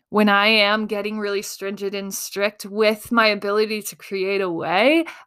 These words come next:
I know that there's, there's room to heal there.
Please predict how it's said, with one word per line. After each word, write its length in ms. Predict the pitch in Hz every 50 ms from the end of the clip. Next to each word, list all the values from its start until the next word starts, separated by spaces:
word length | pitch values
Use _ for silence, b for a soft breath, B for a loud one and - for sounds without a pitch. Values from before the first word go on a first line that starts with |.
| B _ _ -
I 280 | 208 202 202 208 220
know 360 | 220 214 214 208 202 202 202 196
that 200 | 202 - - -
there's, 540 | 208 196 - - 190 196 180 - - - - _ _ -
there's 320 | 208 214 214 208 175 185
room 340 | 185 185 202 208 208 214 208
to 160 | - 208 202
heal 600 | 196 - - 175 160 143 135 127 160 196 196 _ _ _ _ _ _ _ _ _ _ _ _ _ _ -
there. 500 | 180 160 170 175 165 - - - _